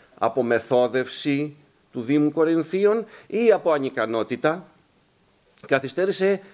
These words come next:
δύο μήνες και μια μέρα, δηλαδή όσο ακριβώς χρειαζόταν, γιατί η απάντηση που δόθηκε στην περιφέρεια ήτανε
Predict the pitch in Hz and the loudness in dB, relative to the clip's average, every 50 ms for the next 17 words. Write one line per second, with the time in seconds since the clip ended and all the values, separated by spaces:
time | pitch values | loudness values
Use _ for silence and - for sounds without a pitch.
0 | - _ _ - 117 135 170 190 185 170 160 175 185 190 196 190 - - - 160 | -20 _ _ -8 -2 2 2 2 2 2 2 2 2 2 2 0 -2 -2 -2 0
1 | 143 156 165 160 160 165 170 165 135 113 101 95 107 110 123 123 160 185 190 185 | 2 2 2 2 2 2 2 2 2 2 0 0 0 0 2 4 4 2 2 2
2 | 190 175 - - 156 151 135 165 202 - - 160 151 123 107 104 95 117 117 110 | 0 -2 -2 -2 -6 -4 0 0 -2 -2 0 0 0 2 0 0 0 2 0 2
3 | - 117 117 147 175 185 - - - - - - 110 120 120 117 - 131 127 120 | 2 0 -2 -2 -4 -6 -12 -20 -20 -20 -10 -2 2 2 2 2 0 -2 -2 0
4 | 117 107 95 - - - - - - - 107 104 104 - 143 165 165 160 - - | 0 -2 -4 -6 -14 -20 -20 -10 -2 0 0 2 2 2 0 0 0 -2 -4 -6
5 | 127 - 127 110 131 131 123 127 - - 107 - 101 98 104 98 95 - 131 123 | -4 -2 0 2 2 2 2 -2 -8 -10 -10 -6 0 0 0 0 0 0 2 2
6 | 131 143 151 147 151 151 156 147 143 127 117 107 | 2 2 2 2 0 0 0 0 0 0 -2 -4